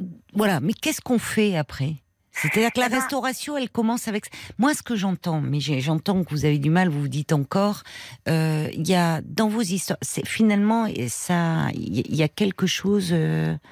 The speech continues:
Speaker 1: autour de, de, de votre mère, euh, qui, qui demeure, euh, très, très problématique, hein. Et c'est
Speaker 2: Alors, je suis
Speaker 1: peut-être aussi
Speaker 2: restée
Speaker 1: cette raison pour laquelle vous n'arriviez pas à vous défaire de la violence. C'était quelque chose de connu.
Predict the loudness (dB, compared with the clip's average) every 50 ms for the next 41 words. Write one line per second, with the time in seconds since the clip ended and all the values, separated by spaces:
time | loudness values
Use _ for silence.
0 | -20 -20 -20 -20 -20 -20 -12 _ 0 2 2 2 0 0 2 2 2 2 2 0
1 | 2 2 2 0 0 -2 0 0 -2 0 2 0 0 2 2 0 0 -2 0 2
2 | 4 6 6 6 4 4 2 2 0 0 -2 -2 -4 -8 -6 -2 -2 -2 -2 -2
3 | -6 -8 -6 -2 2 2 4 4 4 4 2 2 0 0 -2 -2 -2 -2 -2 -4
4 | -8 -6 -2 0 0 2 2 0 -2 -4 -4 -4 -4 -2 -2 0 2 2 4 2
5 | 2 0 -2 -4 -4 -6 -4 -2 -2 -2 -2 -2 -4 _ -14 -18 -16 -16 -12 -4
6 | 0 2 4 4 4 4 2 2 2 2 2 0 0 0 0 -2 -4 -4 -2 -2
7 | -2 0 0 -2 -2 -2 -2 -2 -2 0 0 0 -2 -2 -2 -2 -2 -2 -2 -2
8 | -2 0 0 0 2 2 2 2 2 0 0 -2 -2 -2 0 0 0 0 0 0
9 | 0 0 0 0 0 0 0 0 0 0 0 0 2 2 2 2 2 2 2 2
10 | 2 0 -2 -4 -4 -4 -2 -2 -2 -2 -2 -4 -2 0 0 2 2 2 0 2
11 | 2 2 4 4 4 2